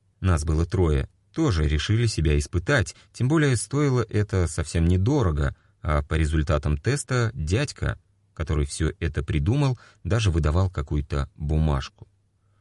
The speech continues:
Когда подошла моя очередь, я почему-то весь напрягся. Мне захотелось блеснуть перед друзьями. Я сказал себе, что я большая электростанция,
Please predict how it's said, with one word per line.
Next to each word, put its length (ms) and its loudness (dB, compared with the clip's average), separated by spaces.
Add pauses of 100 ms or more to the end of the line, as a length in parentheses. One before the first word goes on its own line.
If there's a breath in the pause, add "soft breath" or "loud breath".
(500)
Когда 260 0
подошла 360 0
моя 220 2
очередь, 640 0
я 200 2
почему-то 380 -2
весь 220 0
напрягся. 640 -2 (520)
Мне 200 2
захотелось 480 0
блеснуть 580 0
перед 240 0
друзьями. 600 2 (960 soft breath)
Я 120 2
сказал 300 0
себе, 320 2
что 260 2
я 360 2
большая 460 0
электростанция, 1080 0